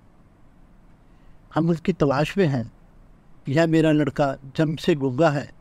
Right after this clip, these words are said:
हम अनेक उपचार कर चुके हैं और कोई लाभ नहीं हो रहा है। किसी ने हमें बाबा जी का आशीर्वाद प्राप्त करने की सलाह दी है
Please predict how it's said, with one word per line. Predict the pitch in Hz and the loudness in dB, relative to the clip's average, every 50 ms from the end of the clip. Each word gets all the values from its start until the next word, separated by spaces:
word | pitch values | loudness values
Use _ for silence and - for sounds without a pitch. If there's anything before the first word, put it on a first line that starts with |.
| - - - - - - - - - - - - - _ - | -20 -20 -20 -20 -20 -20 -20 -20 -20 -20 -20 -20 -20 _ -4
हम | 165 185 180 - - | -4 -4 -4 -4 -4
अनेक | 160 151 170 196 214 - - | 0 2 2 2 2 2 0
उपचार | 180 - - - 165 160 208 | 0 0 2 2 2 2 2
कर | 208 - 165 139 | 0 -2 -2 -2
चुके | - - 151 131 - 147 135 | -2 -6 -6 -2 -2 -2 -2
हैं | 139 135 135 131 - - - - | -2 -4 -8 -12 -16 -10 -6 -6
और | 160 | -6
कोई | - - 170 160 151 139 139 - - _ - | -2 0 2 2 2 0 -2 -8 -12 _ -2
लाभ | 139 139 143 156 156 139 147 | 0 0 0 0 0 -2 -2
नहीं | 147 156 175 180 | -2 0 0 0
हो | 156 147 147 | 0 0 0
रहा | 139 127 117 117 113 113 110 | 0 -2 -4 -4 -4 -4 -4
है। | 110 110 110 - - - - - - - - - - - - - - - - _ - - - _ - | -6 -8 -10 -14 -20 -20 -20 -20 -20 -20 -20 -20 -20 -20 -20 -20 -20 -20 -20 _ -20 -20 -14 _ -2
किसी | 185 165 - 220 | -2 0 0 0
ने | 196 196 | 0 2
हमें | 180 156 143 156 147 139 139 - - - | 0 2 2 0 0 0 -2 -6 -12 -12
बाबा | 147 143 147 147 147 175 | -4 -2 0 2 2 0
जी | 175 170 180 | 0 0 -2
का | - - 156 147 131 123 - - | -2 0 -2 -2 -2 -6 -8 -6
आशीर्वाद | 139 143 131 - 190 147 147 165 185 | -6 -6 -2 -2 -2 0 2 2 0
प्राप्त | 165 - - 165 165 156 - - | 0 -2 -2 -2 -2 -2 -2 -2
करने | - 156 143 135 147 135 | 0 0 0 0 -2 -2
की | 117 139 135 120 - - - | -2 -2 -4 -4 -6 -10 -16
सलाह | - - 147 135 123 139 165 | -6 -4 -2 -2 0 0 0
दी | 156 165 160 135 | 0 0 0 0
है | 120 117 110 | -2 -4 -10